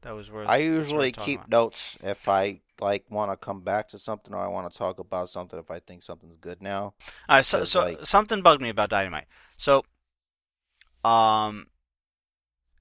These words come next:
Speaker 1: M J F pinned Sammy while holding the tights, right?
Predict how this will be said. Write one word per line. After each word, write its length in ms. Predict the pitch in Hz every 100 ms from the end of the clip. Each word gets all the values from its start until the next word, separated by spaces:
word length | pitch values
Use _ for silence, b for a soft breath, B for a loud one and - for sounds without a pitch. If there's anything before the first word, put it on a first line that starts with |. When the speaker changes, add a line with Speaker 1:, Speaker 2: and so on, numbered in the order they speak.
| -
Speaker 1:
M 120 | 170
J 160 | 190 175
F 200 | 165 -
pinned 260 | 165 175
Sammy 380 | - 156 135 127
while 160 | 120 110
holding 240 | 110 120 113
the 60 |
tights, 300 | - 98 76
right? 220 | 85 104